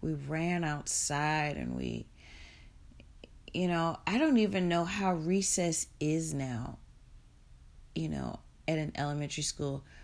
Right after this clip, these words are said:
Are kids sitting on the swings with their cell phones? Are they standing around playing Candy Crush with each other? I, I would be curious to,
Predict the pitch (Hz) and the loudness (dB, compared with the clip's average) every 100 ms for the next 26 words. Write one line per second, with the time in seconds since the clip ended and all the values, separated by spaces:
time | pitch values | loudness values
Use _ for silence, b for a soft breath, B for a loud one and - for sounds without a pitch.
0 | B B 180 175 - - 202 196 196 - | B B -2 0 -2 2 6 6 2 -2
1 | - - - - - - - - - - | -4 -6 -18 -20 -20 -20 -20 -20 -20 -20
2 | - - - - - - - - - - | -20 -20 -20 -20 -20 -20 -6 2 4 6
3 | 190 190 190 - 165 160 - 156 156 165 | 4 4 2 2 2 2 2 2 2 2
4 | 170 107 139 - - 123 139 - 170 170 | -2 -2 -2 0 0 0 -2 -2 -2 0
5 | 175 185 - - b b b b b b | -2 -4 -8 -10 b b b b b b
6 | - 160 160 156 160 151 147 143 131 - | 2 4 4 2 2 2 2 0 -4 -8
7 | - - - - - 180 180 190 180 156 | -16 -16 -4 -2 2 4 4 4 4 2
8 | 139 139 139 143 151 165 180 - b b | 0 0 0 0 0 -2 -4 -12 b b
9 | b b - - 160 147 - 147 156 156 | b b -10 0 2 0 -2 -2 0 0
10 | 160 - 170 170 170 165 165 160 165 160 | -2 0 2 2 0 -2 0 0 0 0
11 | - 170 226 - 208 247 - 147 131 - | 0 2 2 4 4 4 2 -2 -2 -4
12 | 156 156 151 143 - 156 | -2 -2 -2 -4 -4 -4